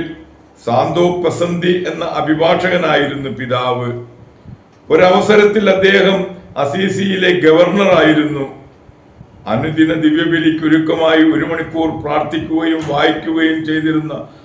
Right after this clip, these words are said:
അദ്ദേഹം വിശുദ്ധ കുർബാനയ്ക്ക് വിസീത്ത അർപ്പിച്ചുകൊണ്ട് ദിവസം അവസാനിപ്പിച്ചിരുന്നു.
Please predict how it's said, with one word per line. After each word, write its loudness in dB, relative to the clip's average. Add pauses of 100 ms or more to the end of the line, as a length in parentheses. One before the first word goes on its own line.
(120)
അദ്ദേഹം 2 (640)
വിശുദ്ധ -4
കുർബാനയ്ക്ക് 0 (240)
വിസീത്ത -4
അർപ്പിച്ചുകൊണ്ട് 0 (240)
ദിവസം -4 (160)
അവസാനിപ്പിച്ചിരുന്നു. -4